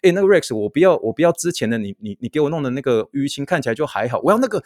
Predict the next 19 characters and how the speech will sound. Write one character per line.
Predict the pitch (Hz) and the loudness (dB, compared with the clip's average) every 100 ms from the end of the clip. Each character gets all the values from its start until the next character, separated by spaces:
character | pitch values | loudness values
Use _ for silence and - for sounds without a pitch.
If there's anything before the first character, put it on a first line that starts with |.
| _ | _
真 | 277 | -4
的 | 254 | -2
是 | 240 | 0
很 | 175 147 | 0 -2
淤 | - 208 208 | -2 -6 -4
青、 | 214 190 | -4 -4
很 | 139 | -4
淤 | 165 | -6
青、 | 190 | -6
很 | 135 135 | -6 -6
黑、 | - 190 208 | -4 -2 0
很 | 139 143 | -2 -4
黑 | - 175 | -2 -2
的 | 147 | -2
那 | 156 | -6
种。” | 147 101 _ - - _ - | -6 -8 _ -20 -20 _ -8
我 | |
想 | 190 156 | -4 -2
说， | 185 202 | -2 -2